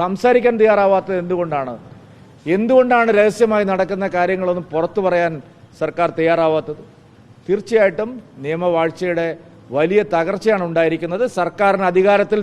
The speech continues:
തുടരാനുള്ള അർഹതയില്ല. പിണറായി വിജയൻ സർക്കാർ രാജിവെക്കണം എന്ന് ഭാരതീയ ജനതാ പാർട്ടി ആവശ്യപ്പെടുകയാണ്. മുഖ്യമന്ത്രി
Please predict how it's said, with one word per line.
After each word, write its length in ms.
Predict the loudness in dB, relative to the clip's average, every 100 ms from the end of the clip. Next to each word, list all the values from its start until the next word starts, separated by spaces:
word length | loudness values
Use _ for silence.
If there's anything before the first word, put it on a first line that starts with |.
| -2
തുടരാനുള്ള 540 | -2 2 2 2 0 0 -4 -20 -20 -12 -4
അർഹതയില്ല. 580 | -2 0 4 6 6 4 2 -2 -20 -6
പിണറായി 420 | -4 2 4 6 4
വിജയൻ 280 | 2 2 2 2
സർക്കാർ 380 | -4 -2 2 2 0 -8 -20 -2 2
രാജിവെക്കണം 680 | 4 2 4 2 2 -2 0 -2
എന്ന് 140 | -2 0
ഭാരതീയ 300 | 0 0 -2 -2
ജനതാ 280 | -4 -4 -4 -4
പാർട്ടി 320 | -6 -8 -14 -16 -20 -8 -6
ആവശ്യപ്പെടുകയാണ്. 640 | -6 -10 -14 -14 -14 -18 -16 -14
മുഖ്യമന്ത്രി 500 | -4 -2 0 0